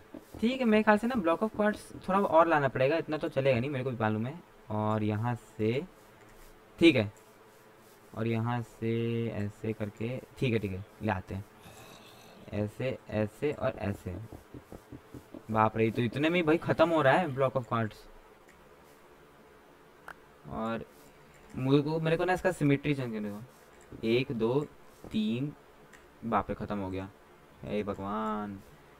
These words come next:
एक, दो, तीन, चार, पाँच, एक, दो, तीन, चा-, अ, चार, पाँच, छः, सात, आठ,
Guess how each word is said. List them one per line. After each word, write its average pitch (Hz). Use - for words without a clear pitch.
एक, 123
दो, 120
तीन, 123
चार, 226
पाँच, 226
एक, 127
दो, 120
तीन, 123
चा-, 113
अ, 208
चार, 123
पाँच, 123
छः, 131
सात, 117
आठ, 131